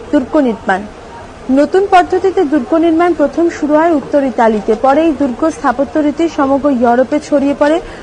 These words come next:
সপ্তদশ শতকে ফ্রান্সে প্রথম সুরক্ষিত দুর্গ তৈরি শুরু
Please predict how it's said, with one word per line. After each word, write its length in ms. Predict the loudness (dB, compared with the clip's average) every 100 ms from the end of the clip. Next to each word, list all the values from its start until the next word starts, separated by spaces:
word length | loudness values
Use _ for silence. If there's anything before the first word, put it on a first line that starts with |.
| -6 -2
সপ্তদশ 500 | -2 0 0 0 -2
শতকে 340 | -4 -4 -4 -4
ফ্রান্সে 560 | 0 0 0 0 -2
প্রথম 480 | 0 -2 0 0 0 -6 -14 -16 -18 -6 0
সুরক্ষিত 420 | 0 0 -2 0
দুর্গ 360 | 0 0 0
তৈরি 240 | 0 0 -2
শুরু 260 | -4 -6